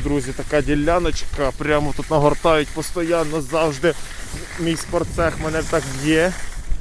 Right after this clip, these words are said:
Файненько прямо, дуже. Нічого, ми їдемо далі, карвінгуємо. І червоні траси одинадцяті відкриті. Так, їдемо далі, ще далі, далі. На кантах, хлопці, на кантах.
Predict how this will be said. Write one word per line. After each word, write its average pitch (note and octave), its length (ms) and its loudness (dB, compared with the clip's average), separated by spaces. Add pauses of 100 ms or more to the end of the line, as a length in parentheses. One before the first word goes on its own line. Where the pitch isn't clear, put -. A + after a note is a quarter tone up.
(500)
Файненько F3+ 540 0
прямо, F#3+ 400 2 (340)
дуже. F#3+ 340 4 (1040)
Нічого, D3 320 -2
ми C#3 140 0
їдемо C#3 260 2
далі, C#3 240 4 (100)
карвінгуємо. C#3+ 600 2 (1300)
І C#3+ 140 8
червоні D3+ 580 6
траси C3+ 360 0
одинадцяті C3 540 -2
відкриті. C3 380 -4 (160)
Так, D3 260 0
їдемо E3+ 280 0
далі, E3 300 2
ще E3 240 -2
далі, D3+ 280 6
далі. D3 300 6
На D3 80 4
кантах, E3 400 2
хлопці, D#3+ 360 -2
на D3+ 120 -4
кантах. E3 440 0